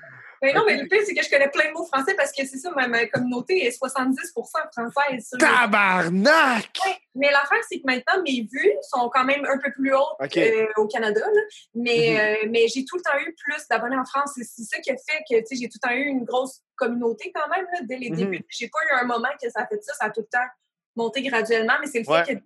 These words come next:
Speaker 1: dès, dès le début, on va dire, de ma carrière, j'avais beaucoup de gens en France, tu sais.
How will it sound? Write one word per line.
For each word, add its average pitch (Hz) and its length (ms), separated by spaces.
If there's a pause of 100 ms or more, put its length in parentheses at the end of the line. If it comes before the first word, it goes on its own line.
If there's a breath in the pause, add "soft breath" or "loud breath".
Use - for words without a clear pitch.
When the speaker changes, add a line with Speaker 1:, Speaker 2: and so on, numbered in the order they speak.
Speaker 1:
dès, 247 160
dès 254 160
le 254 60
début, 233 380
on 262 100
va 214 80
dire, 254 140
de 247 40
ma 226 120
carrière, 240 320
j'avais 208 180
beaucoup 202 220
de 196 40
gens 240 160
en 208 60
France, 220 380 (160)
tu 226 80
sais. 220 40